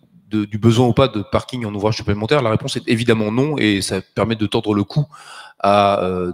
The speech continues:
des choses qu'on a entendues pendant de longues années. Il faut, et, et, et des demandes d'ailleurs d'un certain nombre d'administrés réclamant la création de parkings en, en ouvrage qui coûte une fortune. La réalité aujourd'hui, publique ou privée, euh, c'est que ces parkings sont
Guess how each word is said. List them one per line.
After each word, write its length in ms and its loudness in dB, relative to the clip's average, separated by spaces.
des 80 -6
choses 240 -4
qu'on 100 -8
a 80 0
entendues 300 -6
pendant 200 -6
de 100 -2
longues 260 0
années. 320 0
Il 160 -2
faut, 340 -2
et, 60 4
et, 340 2
et 40 -2
des 100 2
demandes 260 4
d'ailleurs 180 2
d'un 100 -4
certain 240 -6
nombre 80 -6
d'administrés 420 -4
réclamant 440 -4
la 120 -2
création 260 -12
de 60 -16
parkings 340 -12
en, 60 -14
en 340 -14
ouvrage 240 0
qui 80 -20
coûte 180 -20
une 60 -20
fortune. 320 -6
La 100 0
réalité 300 0
aujourd'hui, 320 0
publique 400 -4
ou 20 -16
privée, 420 -2
euh, 200 -8
c'est 160 -12
que 40 -14
ces 80 -12
parkings 280 -8
sont 420 -14